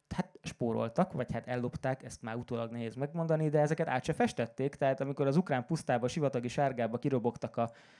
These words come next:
a B T R-rel, az a, a, vagyis a, a Bradley-vel, azzal kicsit megkönnyítették a, bocsánat,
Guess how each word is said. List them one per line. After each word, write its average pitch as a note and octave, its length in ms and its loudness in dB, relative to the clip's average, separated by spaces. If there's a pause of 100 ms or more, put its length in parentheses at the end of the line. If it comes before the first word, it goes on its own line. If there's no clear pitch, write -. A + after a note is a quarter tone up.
(140)
a - 80 -4
B C#3+ 220 6
T D3 60 -2
R-rel, D#3 380 8
az D3+ 160 8
a, D#3 400 6
a, C#3 60 0
vagyis C3 300 6
a, A#2 560 2
a A#2 60 2
Bradley-vel, D#3+ 640 6
azzal D3 320 4
kicsit C3 240 2
megkönnyítették A2+ 840 -4
a, A2+ 360 0 (800)
bocsánat, B2 360 -4